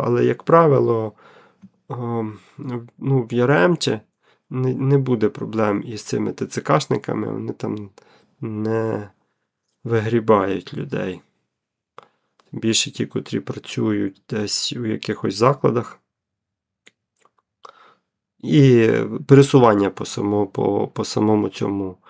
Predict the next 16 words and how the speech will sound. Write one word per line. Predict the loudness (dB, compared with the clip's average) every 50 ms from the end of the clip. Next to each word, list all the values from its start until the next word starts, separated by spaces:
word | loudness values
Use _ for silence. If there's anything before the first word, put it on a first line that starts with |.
| -20 -20 -20 _ -8
населеному | -6 -2 0 2 2 4 4 2 2 0 -2
пункту, | 0 4 4 4 4 4 0 -8 -8 -8 _ -18 -20 -20 -20 -20 -20 -20 _ -12
воно | -10 -6 -2 0 2
не | 2 2
буде | 2 2 0 0 2 0 -2 -2 -4 _ _ _ -20 -20 -20 -20 _ _ -14
якимось | -12 -6 -4 -2 0 0 0 0 2
небезпечним. | 4 4 4 4 2 -2 -6 -4 -4 -4 -4 -4 -6 -10 -10 -10 -14 -14 -20 _ _ _ _ _ _ _ _ _ _ _ _ _ _ _ _ _ _ _ _ _ _ _ _ _ _ -20 _ -20 -20 _ _ _ -18
Вакансія | -14 -2 2 2 2 4 4 2 2
від | 2 0 -4
п'ятнадцятого | -4 -6 -2 0 0 0 0 0 -2 -2 -2
січня. | -2 -4 -6 -6 -6 -8 -10 -12
Тут | -8 -8 -10 -10 _ -6
не, | -6 -6 -6 -6 -4
не | -2 -2 -2
вказана | -2 -4 -4 -2 -2 -2 -2 -2 -4 -2 -2 -2 0 0 -2
оплата. | -2 -4 0 2 2 2 2 0 -4 -8